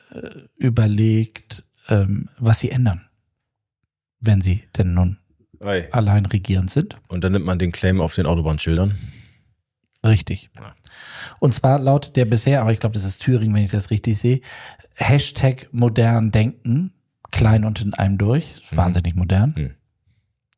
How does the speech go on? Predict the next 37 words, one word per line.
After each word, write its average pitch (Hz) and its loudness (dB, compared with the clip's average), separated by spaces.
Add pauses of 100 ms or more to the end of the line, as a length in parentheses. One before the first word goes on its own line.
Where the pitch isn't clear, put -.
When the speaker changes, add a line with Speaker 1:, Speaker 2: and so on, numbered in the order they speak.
(100)
Speaker 2:
<laughs> - -8
Speaker 1:
Und - -16
Speaker 2:
Neuland. 143 4
Speaker 1:
den 165 2
wollen 180 2
sie, 185 -2 (540)
die 139 4
haben 143 4
so 143 2
einen 131 -2
Fünf-Punkt-Punkte-Plan 156 0
gemacht, 160 -2
weil 110 2
Speaker 2:
Gut, 104 -2 (400)
sowas 85 2
macht 85 0
man 98 2
ja. 117 0
Speaker 1:
Ja, 127 2
das 120 -2
ist, 143 -10
ja, 147 2
aber 127 0
vor 127 0
allen 123 2
Dingen 120 -4
hat, - -2
haben 120 2
wir 123 2
die 110 0
heißen 117 0
Eisen 123 -2
angepackt, 127 -2
also 107 -2
da, 101 0
wo 110 2
es - -2